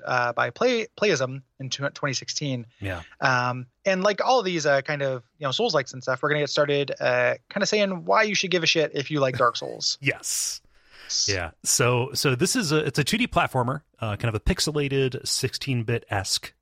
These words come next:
Speaker 2: uh, kind of, kind of aesthetic, although it is much more <laughs> elegant than that for reasons we're, we're gonna get to, uh, that has heavily, that has a heavy kind of, like, Castlevania Symphony of the Night, uh, uh, Metroidvania influences, but along with that, uh, a, a good deal of Souls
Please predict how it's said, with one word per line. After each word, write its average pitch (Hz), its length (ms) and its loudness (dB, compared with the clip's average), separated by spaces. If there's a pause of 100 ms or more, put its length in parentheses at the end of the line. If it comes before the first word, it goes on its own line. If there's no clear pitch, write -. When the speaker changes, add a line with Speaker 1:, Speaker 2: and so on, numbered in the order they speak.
Speaker 2:
uh, 92 220 0
kind 104 200 -4
of, 92 160 -6
kind 101 120 -2
of 92 80 -4
aesthetic, 110 440 0 (320)
although 98 220 0
it 90 60 -2
is 87 120 -4
much 98 220 -4
more 104 120 -2
<laughs> - 40 -10
elegant 107 400 0
than 104 100 -4
that 98 160 0
for 107 120 -2
reasons 95 300 -2
we're, 95 160 -6
we're 101 160 -6
gonna 95 140 -4
get 180 140 -2
to, 131 160 2 (340)
uh, 120 180 2
that 120 120 0
has 127 160 0
heavily, 170 340 -2
that 139 160 0
has 127 240 -2
a 113 200 0
heavy 165 240 -2
kind 139 160 0
of, 120 80 -2
like, 123 140 0
Castlevania 143 600 0
Symphony 123 400 -2
of 110 80 -4
the 110 80 -2
Night, 110 340 -2 (140)
uh, - 40 -8
uh, 98 580 -8
Metroidvania 139 600 -2
influences, 123 600 -2 (300)
but 117 100 0
along 117 260 2
with 117 180 0
that, 98 340 2 (100)
uh, 98 380 -4 (120)
a, 113 40 0
a 104 40 -2
good 151 340 -2
deal 131 220 2
of 98 120 -2
Souls - 640 -2